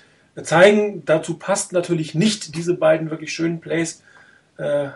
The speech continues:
auf zwei Receiver, die es eigentlich nicht unbedingt als Receiver normalerweise zu erkennen sind. Das hätte man sich dann eigentlich auch schon fast für die nächsten Spiele sparen sollen. Es war aber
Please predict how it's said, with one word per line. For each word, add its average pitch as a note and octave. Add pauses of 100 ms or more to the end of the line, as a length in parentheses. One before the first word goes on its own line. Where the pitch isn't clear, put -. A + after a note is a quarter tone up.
auf - (120)
zwei D#3+
Receiver, D3+
die D3+
es D3+
eigentlich D#3
nicht E3
unbedingt D#3
als B2
Receiver D3+ (460)
normalerweise D3+
zu D#3+
erkennen F3
sind. E3+
Das -
hätte F3
man D#3+
sich E3
dann D#3
eigentlich D3+
auch -
schon D3+
fast -
für D#3
die D3+
nächsten D#3
Spiele D3
sparen D#3
sollen. D#3+ (1200)
Es D#3
war D3+
aber E3+